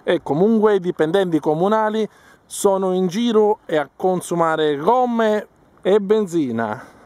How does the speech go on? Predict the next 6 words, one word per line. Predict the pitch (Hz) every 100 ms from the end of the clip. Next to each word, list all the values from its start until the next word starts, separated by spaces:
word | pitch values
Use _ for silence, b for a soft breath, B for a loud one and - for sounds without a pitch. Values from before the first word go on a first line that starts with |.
| B B - - B B B B B B
senza | - - 220 208 165 156
pulire | 196 233 247 220 220
e | 202
senza | 175 - 226 208 214
far | 226 214
niente. | 196 190 139 113 123 107